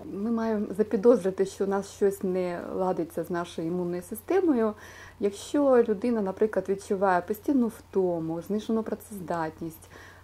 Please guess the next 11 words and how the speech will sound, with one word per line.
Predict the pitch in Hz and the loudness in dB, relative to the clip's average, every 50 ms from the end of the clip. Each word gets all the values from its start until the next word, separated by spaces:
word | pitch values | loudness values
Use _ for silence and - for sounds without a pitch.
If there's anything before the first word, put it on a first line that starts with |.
| - | -12
е, | 170 180 175 - | -10 -10 -6 0
синдром | - 214 214 202 - 220 208 202 | 2 2 4 6 6 4 4 2
хронічної | 202 - 202 185 175 165 165 - - 175 170 | 0 -2 -2 -2 -2 -4 -6 -8 -8 -8 -8
втоми, | 170 - - - - 160 143 143 147 151 | -10 -12 -10 -6 -4 -4 -4 -4 -4 -6
вона | 165 175 190 | -6 -6 -4
ніяк | 196 208 220 220 - | -2 -2 -2 -2 -4
не | 190 185 | -6 -4
може | 180 185 185 185 190 | -4 -4 -4 -4 -4
відпочити, | 170 175 - - 180 170 - - - 240 240 - 190 170 | -6 -6 -8 -12 -12 -14 -10 -6 -6 -6 -4 -4 -6 -4
виспатися, | 160 190 220 214 - - 190 - - 180 - - - 170 175 - - - - - - - - - - | -4 -4 -6 -6 -6 -8 -8 -8 -8 -10 -8 -6 -4 -4 -4 -6 -12 -20 -20 -20 -20 -20 -18 -12 -8
е, | 175 175 170 | -8 -8 -8